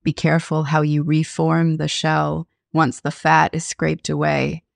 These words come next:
It can be either perched or poised for flight, but only one, then that forever.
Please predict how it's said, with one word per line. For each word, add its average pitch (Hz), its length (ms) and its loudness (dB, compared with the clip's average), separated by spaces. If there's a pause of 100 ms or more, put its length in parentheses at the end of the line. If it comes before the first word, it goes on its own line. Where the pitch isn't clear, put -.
(300)
It - 140 -4
can 160 220 4
be 151 260 4
either 160 380 0
perched - 680 -2
or 147 140 -2
poised 156 600 -2
for 139 200 -6
flight, - 580 -4 (480)
but - 80 -8
only 160 380 2
one, 147 480 0 (280)
then 156 200 2
that 156 260 2
forever. 151 600 -2